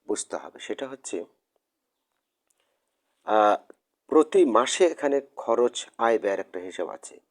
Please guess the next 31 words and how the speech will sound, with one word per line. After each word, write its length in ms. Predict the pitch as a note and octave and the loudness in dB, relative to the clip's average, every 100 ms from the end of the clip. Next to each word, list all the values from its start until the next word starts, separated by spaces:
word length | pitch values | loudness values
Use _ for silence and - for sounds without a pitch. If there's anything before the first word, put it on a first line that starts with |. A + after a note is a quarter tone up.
| _ _ _ _ _ _ _ _ _ | _ _ _ _ _ _ _ _ _
কিন্তু 400 | D3+ D3 B2 - _ _ _ _ _ _ - | -2 -2 -4 -6 _ _ _ _ _ _ 6
বছরের 480 | C3 - E3+ C3+ | 6 6 0 0
কথা 260 | G#2 G2 G#2+ | -4 -6 -8
বলা 260 | - - G1+ | -10 -12 -14
আছে। 280 | - - - _ _ _ _ _ _ _ _ _ _ | -16 -18 -18 _ _ _ _ _ _ _ _ _ _
তো 80 | - | -6
at 220 | - D3 - | 2 2 4
first 200 | F#3 F3 - | 4 4 -2
এই 100 | D#3 | -4
বিষয়টা 360 | B2+ B2 D3+ C3+ | -2 -4 -4 -2
বুঝতে 300 | G2+ - G2 | -4 -2 -2
হবে। 220 | D#2+ - - _ _ _ _ | -2 -6 -20 _ _ _ _
আচ্ছা, 180 | - C#3+ | -10 2
যাই 200 | C#3 F3 | 6 8
হোক, 120 | G3 - - | 6 0 -2
এই 100 | E3+ | 0
বিষয়টা 560 | F3+ F#3 F#3 F#3 D3+ - _ _ _ _ - _ _ | 2 4 6 6 2 0 _ _ _ _ -20 _ _
আমরা 180 | C#3+ C#3+ - | -2 0 2
কত 180 | F3 - | 0 0
সহজভাবে 500 | D3 C#3 - C#3+ A#2+ | -8 -8 -2 -2 0
বুঝিয়ে 260 | A2+ B2+ | -4 -6
দিতে 220 | A#2+ A2+ | -6 -8
পারি। 220 | B2+ A2 G#2+ | -6 -6 0
দেখো, 300 | G2 - D#3 - _ _ _ _ _ _ _ _ _ | -2 -2 -8 -10 _ _ _ _ _ _ _ _ _
মাসিক 420 | G2+ C#3+ - F#3+ | 2 2 2 -4
বেতন 360 | D#3 E3+ E3 D#3+ | 0 0 0 -4
কত? 240 | E3 E3 F#3+ A3 _ | -6 -8 -8 -8 _
সাত 360 | - B2+ B2 - | -4 0 0 -2
হাজার 320 | C#3 E3 - _ _ _ _ _ _ | -12 -12 -12 _ _ _ _ _ _
পাঁচশো 380 | C3 C3+ - G#2 | -6 -6 -8 -10
টাকা। 340 | E2+ - - | -10 -12 -18